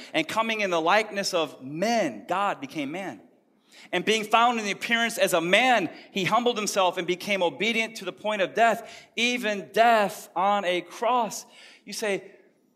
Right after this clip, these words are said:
"Why did Jesus choose to die on a cross? Why did God become a man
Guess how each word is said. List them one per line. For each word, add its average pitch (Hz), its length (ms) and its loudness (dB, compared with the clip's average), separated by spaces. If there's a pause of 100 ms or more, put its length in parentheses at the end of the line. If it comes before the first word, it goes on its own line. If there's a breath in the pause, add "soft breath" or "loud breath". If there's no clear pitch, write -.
(460)
"Why 262 340 2
did 269 160 0
Jesus 254 500 -2
choose 269 580 -4
to 220 120 -2
die 240 420 2
on 233 120 4
a 180 120 2 (140)
cross? 262 640 0
Why 226 200 2
did 277 160 -2 (180)
God 262 580 0 (200 loud breath)
become 226 300 -6
a 220 80 0
man 254 460 0